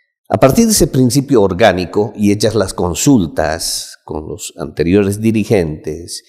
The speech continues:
con, mm, la Central Obrera Departamental, con miembros de la Federación de Trabajadores de la, de, eh, de la Prensa,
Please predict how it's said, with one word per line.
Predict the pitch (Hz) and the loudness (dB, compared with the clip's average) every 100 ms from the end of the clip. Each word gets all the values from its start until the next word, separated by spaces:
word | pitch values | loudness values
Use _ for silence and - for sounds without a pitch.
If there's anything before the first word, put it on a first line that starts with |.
| _ - - _ | _ -20 -20 _
con, | - 90 107 120 113 | 0 2 4 4 2
mm, | - 76 71 76 50 - | -2 -8 -8 -12 -16 -12
la | 69 | 0
Central | - 69 85 95 | 2 2 2 2
Obrera | 104 104 104 101 | 2 2 0 0
Departamental, | 101 101 98 98 98 95 95 80 76 82 - - _ | 0 -4 -6 -6 -4 -6 -2 -2 -2 -8 -16 -20 _
con | 85 85 92 101 - - - - | 0 2 0 -4 -12 -20 -16 0
miembros | 95 101 98 | 4 4 2
de | 101 | 2
la | 101 | 0
Federación | 104 101 95 95 98 | 0 -2 -2 -2 0
de | 98 | 0
Trabajadores | 101 90 101 95 95 | -2 -4 0 0 0
de | 90 | -2
la, | 82 82 - - _ _ - | 0 -2 -6 -16 _ _ -16
de, | - 85 - - 90 | -2 -2 -2 -10 -6
eh, | 78 71 69 62 | -4 -4 -6 -10
de | 76 82 | -2 0
la | 87 | 0
Prensa, | 117 101 92 - 76 95 - | 0 0 -2 -4 -4 -4 -14